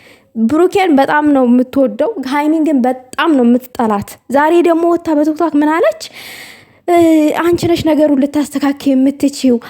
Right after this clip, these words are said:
አንቺ ነሽ ይችን ጠንፌን ልታስወጭ የምትችይው ከህይወታችሁ» አላለችም እንዴ? ሀ-፣ ቤስት ፍሬንድነቱ እኮ ለሱ አይደለም ለብሩኬ ነው። ብሩኬ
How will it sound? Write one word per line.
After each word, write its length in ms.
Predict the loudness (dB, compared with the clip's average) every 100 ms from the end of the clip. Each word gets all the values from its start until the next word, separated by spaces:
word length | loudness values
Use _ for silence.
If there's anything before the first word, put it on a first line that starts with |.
| -4
አንቺ 240 | -2 0 0
ነሽ 180 | 0 2 2 2 -2 -6 -2
ይችን 400 | 0 0 0 2 0
ጠንፌን 460 | 0 0 2 2 2 2 2
ልታስወጭ 580 | 0 -2 -2 0 -2 -2
የምትችይው 500 | -2 0 0 0 0
ከህይወታችሁ» 580 | 2 2 2 2 -2 0
አላለችም 480 | 0 2 0 -2 0
እንዴ? 140 | 0 0 -6 _ _ _
ሀ-፣ 160 | -6 -2
ቤስት 280 | 0 0 0
ፍሬንድነቱ 580 | 0 2 2 2 2 0
እኮ 140 | 0 0
ለሱ 240 | 0 0 0
አይደለም 380 | 0 0 -2 0
ለብሩኬ 360 | 2 2 2 2 0
ነው። 120 | -2 -6 -12
ብሩኬ 260 | -2 0 2